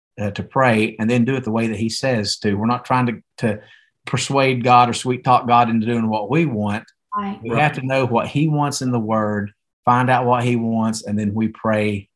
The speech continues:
Speaker 1: uh, at, for that to take place. You know, and then last week, uh, we talked about, you know, where did the origin of the concept of separation of church and state come from?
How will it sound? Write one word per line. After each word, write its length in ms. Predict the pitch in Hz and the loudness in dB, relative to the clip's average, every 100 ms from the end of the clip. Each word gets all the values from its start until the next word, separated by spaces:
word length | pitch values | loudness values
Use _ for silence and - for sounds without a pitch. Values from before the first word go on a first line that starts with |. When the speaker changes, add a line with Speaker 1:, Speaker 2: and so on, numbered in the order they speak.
| _ 113 | _ -10
Speaker 1:
uh, 120 | 107 - | -10 -6
at, 300 | 104 98 - - | -6 -6 -12 -8
for 160 | 107 | -4
that 280 | 101 101 101 | -2 -4 -4
to 60 | 95 | -6
take 280 | 104 92 | -6 -6
place. 400 | 107 101 92 - _ _ _ _ - | -4 -4 -6 -10 _ _ _ _ -2
You 60 | |
know, 40 | 113 | 2
and 80 | 110 | 2
then 100 | 110 | 2
last 320 | 131 131 123 | 2 0 -2
week, 320 | 120 117 113 | -2 -2 -2
uh, 140 | 107 104 | -2 -2
we 100 | 107 | -2
talked 320 | 113 107 - | 0 -2 -4
about, 420 | 101 104 104 101 - | -4 0 0 -2 -4
you 140 | 110 104 | -4 -2
know, 340 | 98 104 101 - 143 | -2 -4 -8 -8 -2
where 160 | 123 | 0
did 160 | 110 101 | 0 -4
the 100 | 101 | -6
origin 360 | 110 110 110 | -4 -2 -2
of 20 | 101 | -4
the 120 | - | -4
concept 540 | 110 104 - 107 - | -4 -4 -4 -6 -6
of 100 | 92 - | -12 -10
separation 560 | - 107 110 104 101 | -8 -6 -4 -4 -4
of 80 | 98 | -6
church 240 | - 110 98 | -6 -6 -6
and 60 | |
state 320 | - 120 135 - | -4 -2 -2 -4
come 220 | 104 92 | -6 -4
from? 320 | 95 98 | -4 -6